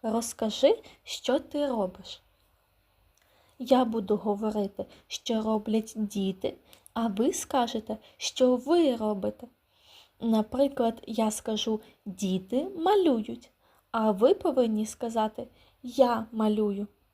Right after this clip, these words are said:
Зрозуміло? Тож починаємо. Діти грають з іграшками. Як ви скажете про себе? Правильно, я граю з іграшками.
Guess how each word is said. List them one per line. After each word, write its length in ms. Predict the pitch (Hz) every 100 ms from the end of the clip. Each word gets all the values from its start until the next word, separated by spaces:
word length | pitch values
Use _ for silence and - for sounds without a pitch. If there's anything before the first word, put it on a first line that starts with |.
| _ -
Зрозуміло? 600 | 220 233 220 220 330 466 - _ _ _ _ _ _ _
Тож 300 | 202 214 -
починаємо. 760 | - 370 - 370 214 196 214 214 _ _ _ - - _ _ _ _ _ _
Діти 800 | 214 185 - 185 185 190 - 339 370
грають 720 | 269 240 220 220 247 320 -
з 240 | 285 285 -
іграшками. 840 | 302 214 214 208 - - 196 226 _ _ _ _ _ _ -
Як 320 | 262 349 359
ви 80 | 220
скажете 460 | - 208 226 -
про 220 | 214 262 285
себе? 340 | - 214 190 - _ _ _ _ _ _ _ _ _ _ _
Правильно, 640 | 254 254 277 247 202 208 214 _ _ _ -
я 640 | 262 269 269 214 - 214
граю 480 | 233 226 220 214 220
з 140 | 226 -
іграшками. 760 | 233 214 240 226 - 226 240